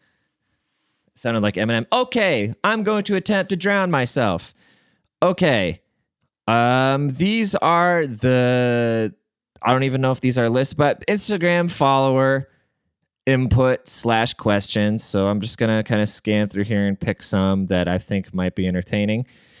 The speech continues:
If you want to send your boy a question, have something acknowledged,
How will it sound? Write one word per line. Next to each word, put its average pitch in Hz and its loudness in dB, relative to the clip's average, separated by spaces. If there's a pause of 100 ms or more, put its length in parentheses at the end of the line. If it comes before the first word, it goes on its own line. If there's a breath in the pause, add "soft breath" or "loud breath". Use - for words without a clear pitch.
(100 soft breath)
If 151 0
you 233 0 (380)
want 151 0
to 156 2 (460 soft breath)
send 151 0
your 160 2
boy 143 2
a 135 -4
question, 135 0
have 110 0
something 120 -2
acknowledged, 107 0